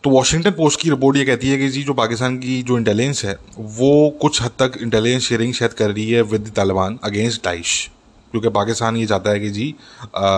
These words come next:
Daesh के जो attacks हैं वो ना बढ़ें अफगानिस्तान में, क्योंकि जहन में रखें कि जो अफगानिस्तान में जो Daesh की branch operate कर रही है, खुरासान branch जिसे कहा जाता है, <clears throat> उसके अंडर में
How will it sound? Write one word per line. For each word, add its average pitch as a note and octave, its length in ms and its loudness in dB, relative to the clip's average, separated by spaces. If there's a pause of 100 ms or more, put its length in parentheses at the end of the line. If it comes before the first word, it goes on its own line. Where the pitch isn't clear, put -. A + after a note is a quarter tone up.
(600)
Daesh G2+ 560 0
के - 120 -8
जो G#2+ 120 2
attacks G#2 400 0
हैं G#2 100 -2
वो G2+ 400 -4
ना G#2 220 2
बढ़ें A2 260 2
अफगानिस्तान G2 500 -2
में, A2+ 140 -4
क्योंकि G#2 420 -2 (380)
जहन G#2 220 0
में G#2+ 80 0
रखें A2+ 240 -4
कि A2 60 -2
जो A2 280 2
अफगानिस्तान G2+ 760 -2
में G#2+ 500 -2
जो G2+ 360 0
Daesh G#2 260 0
की A2+ 120 -6
branch G2+ 320 0
operate G2 320 0
कर G2+ 120 0
रही A2 160 -2
है, E2+ 140 -6 (1500)
खुरासान A#2 440 2
branch G#2+ 240 2
जिसे G#2 180 -2
कहा G2 120 2
जाता F#2+ 200 0
है, A2+ 120 -4 (400)
<clears throat> B2+ 300 -4 (1600)
उसके C#3 380 2
अंडर A#2 420 0
में B2 420 0